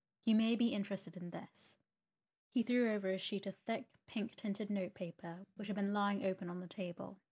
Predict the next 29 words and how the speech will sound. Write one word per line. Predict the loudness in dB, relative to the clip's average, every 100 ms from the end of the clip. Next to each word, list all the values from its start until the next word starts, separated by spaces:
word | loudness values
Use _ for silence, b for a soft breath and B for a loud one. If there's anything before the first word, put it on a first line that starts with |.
| _ _ _ _ _ _ _ _
"It | -4
came | 0 2
by | 4 4
in | 4
the | 0
last | 0 0 -2 -4
post," | -2 -2 -2
he | -8
said. | -6 -8 -10 _ _ _ _ _ 2
"Read | 6 6
it | 4
out | 0
loud." | 2 2 -2 -6 -12 _ _ _ _ _
The | 4
note | 6 6 2
was | 2
undated | 2 2 0 -2 -6 -2
and | -2
without | 0 0 0
either | -2 -2 -2
signature | -2 0 0 0 0
or | 0 0
address. | -2 -4 -6 -4 -4 -4 -8 _ _ _ _ _ _ _ _ _ _ _ _ _ _ 0
"There | 2 4
will | 0
call | 0 2
upon | 0 -2 0 0
you | 0
tonight, | 0 0 -2 -8 -12